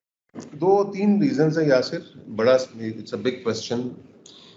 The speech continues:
एक पहला तो ये है कि procurement की capability नहीं है। My belief is कि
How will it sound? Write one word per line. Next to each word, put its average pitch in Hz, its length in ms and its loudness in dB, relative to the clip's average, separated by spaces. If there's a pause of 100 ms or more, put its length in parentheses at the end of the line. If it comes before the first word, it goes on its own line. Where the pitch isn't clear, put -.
(260)
एक 151 280 2
पहला 143 400 6
तो 147 180 2
ये 135 200 4
है 131 60 6
कि 131 160 -4
procurement 120 580 0
की - 80 -6
capability 101 640 -2
नहीं 92 360 0
है। 101 160 0
My 107 280 6
belief 110 420 4
is 104 200 2
कि 110 300 0